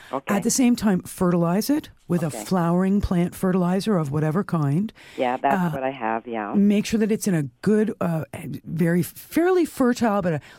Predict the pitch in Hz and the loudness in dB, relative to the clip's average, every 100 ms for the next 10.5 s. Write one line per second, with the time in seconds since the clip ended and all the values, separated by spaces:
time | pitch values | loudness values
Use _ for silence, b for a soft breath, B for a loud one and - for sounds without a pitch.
0 | - 277 285 285 226 160 175 185 214 208 | -2 -2 0 0 2 2 2 2 0 -2
1 | - 220 214 - 165 156 165 175 202 214 | 0 0 0 0 0 2 2 0 -2 -2
2 | 226 226 247 160 - 165 170 160 123 - | -2 -2 -2 -2 -2 -2 0 -2 -2 -4
3 | 110 110 - - 190 - 196 175 175 - | -2 -2 -2 0 0 0 0 2 0 -4
4 | 139 143 127 - 190 185 185 180 - 127 | -4 -2 -4 -2 -2 0 -2 -4 -4 -2
5 | 127 139 196 202 202 180 143 160 185 180 | 2 4 4 4 2 0 -2 -4 -2 -2
6 | 180 165 B B B 226 240 269 277 285 | -2 -4 B B B 0 4 4 2 0
7 | 214 208 202 202 - B - 185 196 180 | 0 2 2 -2 -6 B -2 0 2 2
8 | 165 160 170 180 185 - - - - - | 2 2 2 2 0 -4 -12 -10 -10 -4
9 | 143 139 190 - 208 185 127 - 220 196 | -2 0 -2 -2 -2 -2 -2 -2 2 2
10 | 196 - 165 180 240 | 0 -4 -2 -2 -4